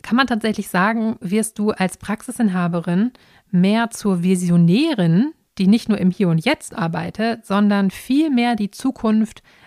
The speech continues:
aktiv im Blick behält und auch gestaltet. Ja,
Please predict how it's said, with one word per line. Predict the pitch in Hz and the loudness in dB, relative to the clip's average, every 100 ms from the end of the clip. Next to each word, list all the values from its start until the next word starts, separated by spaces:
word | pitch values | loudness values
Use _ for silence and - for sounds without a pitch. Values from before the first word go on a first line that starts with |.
| - | -4
aktiv | 202 214 - - 233 - | -4 -4 -6 -2 -2 0
im | 202 185 | 0 0
Blick | 190 226 _ | 0 -6 _
behält | - 175 180 185 220 - | -4 -2 0 0 -2 -4
und | 185 185 | -2 0
auch | 165 - | -2 -6
gestaltet. | 190 - 170 170 - - - _ _ _ _ _ _ _ _ _ _ _ _ _ _ _ - | -8 -8 -10 -10 -20 -20 -20 _ _ _ _ _ _ _ _ _ _ _ _ _ _ _ -4
Ja, | 185 170 175 | 0 0 -2